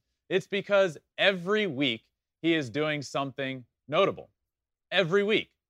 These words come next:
And now it's to the point where, thankfully, we have more shows of,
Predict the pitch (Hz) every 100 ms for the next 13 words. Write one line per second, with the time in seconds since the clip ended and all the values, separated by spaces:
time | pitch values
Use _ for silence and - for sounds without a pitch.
0 | _ _ _ _ 165 190 170 190 254 269
1 | 185 - 170 151 - 156 175 147 175 185
2 | 170 _ _ _ _ _ _ _ _ _
3 | _ _ - 180 226 175 175 180 - _
4 | - 160 214 196 156 180 196 - 202 196
5 | 165 160